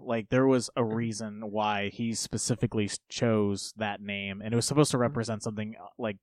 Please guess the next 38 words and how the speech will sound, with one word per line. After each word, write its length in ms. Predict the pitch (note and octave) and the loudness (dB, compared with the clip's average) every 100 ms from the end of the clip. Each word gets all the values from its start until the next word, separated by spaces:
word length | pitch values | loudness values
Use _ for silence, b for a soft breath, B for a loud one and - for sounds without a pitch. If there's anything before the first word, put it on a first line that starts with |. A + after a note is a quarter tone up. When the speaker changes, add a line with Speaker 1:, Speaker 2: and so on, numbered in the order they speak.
| - | -12
Speaker 1:
kind 160 | B2+ | -6
of 100 | A2 G2+ | -4 -4
related. 400 | G#2 G2+ G2+ G2+ | -4 -4 -4 -4
I 120 | A2 | -4
just, 220 | G2+ - - | -6 -8 -10
I 80 | |
can't 200 | G#2 G#2+ G2 | -10 -10 -10
remember 440 | G2 F#2+ G2 G#2 - | -10 -8 -8 -10 -6
what 180 | G#2+ | -4
it 80 | G2 | -2
was. 460 | G2 F#2+ F#2+ F#2+ - b b b b - | -2 -2 -4 -8 -14 b b b b -2
Speaker 2:
Gotcha. 460 | - - - - - _ - | 0 0 -4 -8 -8 _ -2
Speaker 1:
But, 220 | G#2 G2 - | -2 -2 -6
um, 380 | G2+ F#2+ F#2+ G2 - | -8 -6 -8 -10 -2
it 60 | |
was 160 | A#2 A2 | 0 0
definitely 320 | B2 - G#2+ | -2 -4 -8
intentional. 560 | G2 G#2+ G2 - G2 G#2 - _ | -6 -6 -8 -8 -12 -14 -20 _
Speaker 2:
But 180 | - D3 | 2 2
throughout 480 | - - F#3 F3 F3+ | 2 2 4 4 2
the 60 | E3+ | 4
movie, 340 | F3 E3+ E3+ | 4 6 6
Lupita 540 | D#3+ D#3 - D#3+ D3+ - | 6 6 4 6 6 6
changes 800 | - C3+ C#3 C#3 C#3+ C#3+ - - | 4 2 4 4 4 2 -4 -8
from, 1080 | - - C3 C3 B2+ B2+ B2 B2 B2 A#2+ C#3 - _ _ _ _ _ | -14 0 2 4 2 0 -2 -2 -4 -6 -8 -18 _ _ _ _ _
she 160 | - D#3+ | -2 2
seems 260 | - F#3+ - | 4 4 4
kind 200 | F3+ F3+ | 4 4
of 100 | D3+ | 4
meek 220 | E3 - | 0 2
and 100 | C#3+ | 2
mild 640 | C#3 C#3+ D3 D3 D3 C#3+ D3+ D#3+ - | 6 8 8 8 6 4 -4 -8 -4
and 80 | C3 | 0
all 120 | C#3 | 0
P 200 | - C3+ | 2 -2
T 200 | C#3 C#3+ | 0 0
S 160 | C#3+ - | 0 -2
D-y 880 | B2 C3+ C3+ C3+ - C3+ C#3 C#3 | -4 -2 -4 -6 -8 -6 -4 -4